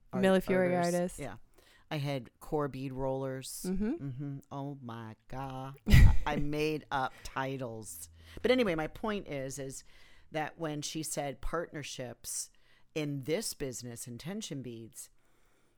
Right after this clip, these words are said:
Speaker 1: yeah, finding your affi-, we just, we just started affiliate program.
Speaker 2: Mm-hmm.
Speaker 1: And everyone we've asked, very s-, we went, we're starting
Speaker 2: We've been very
Speaker 1: small.
Speaker 2: selective, yes.
Speaker 1: And the, the few we've asked have immediately said yes.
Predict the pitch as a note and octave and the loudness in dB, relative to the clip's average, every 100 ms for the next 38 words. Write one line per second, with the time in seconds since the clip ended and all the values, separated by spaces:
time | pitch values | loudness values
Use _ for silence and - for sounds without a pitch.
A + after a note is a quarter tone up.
0 | - F3+ D3+ - - - D3+ F3 E3+ E3+ | -8 -6 -4 -8 -8 -4 -2 -2 -2 -4
1 | D#3+ D3+ C#3+ B2+ - - - D3+ D3 - | -2 -2 -4 0 -2 -2 -4 -4 -4 -6
2 | - C3 D3 C3 A#2+ - - A#2+ B2+ D3 | -10 -8 -8 -6 -8 -8 -6 -6 -4 -2
3 | - E3+ A3 - - - - - - G3 | 0 0 -2 -6 -8 -10 -12 -16 -10 -6
4 | F#3+ G3 C#4 - - - - _ - D3 | -4 -4 -6 -10 -20 -20 -20 _ -12 -6
5 | C#3+ C#3+ C#3+ C#3+ - - D3 D#3 D#3 D3 | -4 -4 -4 -6 -8 -6 -4 -2 -2 -2
6 | D3 C#3 B2 C3+ F3 - C#3 C#3 D#3+ - | -4 -4 -4 -4 -4 -6 -6 -6 -6 -10
7 | - C#3 C#3 - C3+ - - C3+ D3 G#3+ | -8 -8 -8 -10 -12 -10 -8 -2 4 6
8 | A3 G#3+ G#3 F3 E3+ F#3 C3+ - - - | 6 6 6 6 6 2 0 -2 -8 -10
9 | - - - - - - E3 D#3 D#3 D3+ | -12 -16 -6 -4 -4 -6 -4 -2 0 0
10 | D3+ D3 - _ _ _ _ - D3 D3+ | -2 -6 -10 _ _ _ _ -8 -2 0
11 | C3 B2 - _ _ - - - - D3 | -2 -6 -12 _ _ -20 -18 -12 -8 -8
12 | - D3+ D#3 D#3+ D3+ B2+ A#2 E3 - - | -8 -4 -2 -2 -2 -4 -6 -6 -8 -10
13 | - C#3 C#3+ - C#3 C#3 C3+ - C3 - | -10 -8 -8 -8 -8 -6 -8 -8 -10 -10
14 | G#2+ G2 - - - | -12 -14 -16 -16 -16